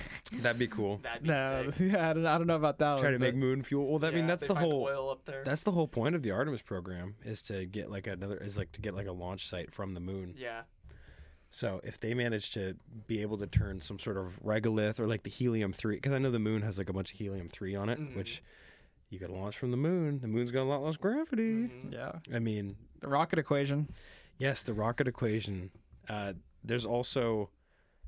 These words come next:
Speaker 1: there's a, there's a movie actually that I recall. Uh, I'm trying to remember the name of it.
Speaker 2: Armageddon.
Speaker 1: <sighs> Don't mention that movie around me.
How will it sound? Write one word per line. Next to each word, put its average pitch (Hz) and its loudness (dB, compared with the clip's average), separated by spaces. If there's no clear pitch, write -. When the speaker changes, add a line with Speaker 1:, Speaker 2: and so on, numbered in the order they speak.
Speaker 1:
there's 147 0
a, 147 0
there's 139 -2
a 143 2
movie 151 2
actually 104 -4
that 98 -4
I - 0
recall. 90 -4
Uh, 95 -8
I'm 90 -8
trying 110 -14
to 120 -10
remember 92 -8
the 87 -8
name 87 -10
of 87 -12
it. 85 -16
Speaker 2:
Armageddon. 120 -12
Speaker 1:
<sighs> - -18
Don't 95 -8
mention 92 -10
that 85 -8
movie 92 -2
around 92 0
me. 202 0